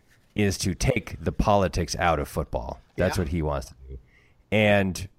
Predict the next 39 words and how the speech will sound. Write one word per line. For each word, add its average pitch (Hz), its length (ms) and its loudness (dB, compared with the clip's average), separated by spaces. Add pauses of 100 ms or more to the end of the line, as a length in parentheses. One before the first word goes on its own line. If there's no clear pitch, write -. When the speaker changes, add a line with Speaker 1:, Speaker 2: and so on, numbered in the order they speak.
(160)
Speaker 1:
uh, - 120 -6
like, 92 380 2
three 139 340 6
months 113 340 4
ago 82 200 2
or 78 160 2
whatever 78 360 2
it 69 80 0
was, 73 340 -2 (320)
he 120 180 2
wrote 117 320 8
a, 87 400 4 (400)
uh, 85 260 2
note 98 460 4
on 92 240 0
Denver 110 380 4
Broncos 98 500 4
stationery 87 640 2
personally 101 580 2
endorsing 87 640 0
Neil 90 240 2
Gorsuch 87 580 0
to - 80 -6
be, - 180 2 (160)
<laughs> - 200 -6
to - 120 2
be 147 100 8
a 147 120 4
Supreme 127 460 0
Court 117 240 2
judge. 120 340 4 (340)
And 147 200 6 (140)
now 190 140 12
he's 147 240 6
like, 160 180 8
"Well, 143 220 10
we 139 120 8
gotta 135 220 8
take, 110 360 6